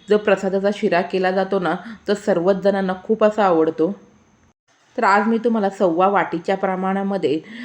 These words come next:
सत्यनारायणाच्या प्रसादाचा शिरा कसा करावा, ह्याची शास्त्रयुक्त पद्धतीने विधी दाखवलेली आहे. आता प्रसादाचा शिरा म्हटलं की त्यामध्ये तुळशीचं पान हे आलंच पाहिजे, त्याशिवाय प्रसादाचा शिरा हा पूर्णच होणार नाही.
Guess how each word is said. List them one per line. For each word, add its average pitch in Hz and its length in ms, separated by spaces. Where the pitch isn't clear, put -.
सत्यनारायणाच्या 185 600
प्रसादाचा 180 600
शिरा 165 240
कसा 175 300
करावा, 185 420
ह्याची 190 560
शास्त्रयुक्त 190 560
पद्धतीने 175 600
विधी 170 220
दाखवलेली 175 600
आहे. 180 340
आता - 160
प्रसादाचा 233 580
शिरा 208 300
म्हटलं 220 280
की 208 200
त्यामध्ये 175 480
तुळशीचं 180 380
पान 190 260
हे 202 100
आलंच 156 360
पाहिजे, 156 380
त्याशिवाय 190 480
प्रसादाचा 180 580
शिरा 180 220
हा 180 120
पूर्णच 180 440
होणार 165 240
नाही. 156 360